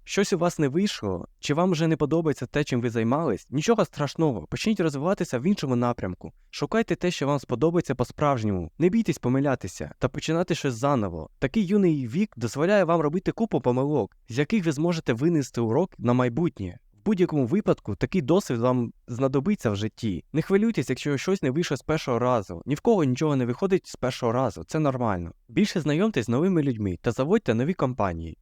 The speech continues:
Навики комунікації є одним із ключових навиків в дорослому житті. В шкільному віці це робити значно простіше, ніж в дорослому.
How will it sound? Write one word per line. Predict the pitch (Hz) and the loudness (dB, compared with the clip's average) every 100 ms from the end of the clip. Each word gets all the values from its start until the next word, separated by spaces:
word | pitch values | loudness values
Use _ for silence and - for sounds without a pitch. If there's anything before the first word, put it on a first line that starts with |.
| - | -4
Навики | 165 196 190 | -2 0 0
комунікації | 180 156 160 156 208 - 110 | 0 0 0 2 0 0 -2
є | 110 131 | 0 0
одним | 160 196 | 2 0
із | |
ключових | - 180 185 180 175 | -2 -4 0 2 0
навиків | 120 151 160 - 117 | 2 0 -2 -6 -10
в | 104 | -2
дорослому | 117 147 - 131 120 | 2 2 0 -2 0
житті. | 110 - - 107 - _ _ _ | -2 -4 -2 -2 -4 _ _ _
В | - | -6
шкільному | - 143 196 196 | -2 2 4 4
віці | 139 214 131 | 2 0 -2
це | 101 123 | -4 -2
робити | 127 185 202 | 0 0 0
значно | 151 190 - | 0 0 0
простіше, | 170 175 - 202 - 92 - | -2 -4 -2 -4 -4 -6 -6
ніж | 120 139 127 | 0 0 0
в | 113 | -2
дорослому. | 113 156 156 - 87 82 | 0 2 2 -2 -6 -6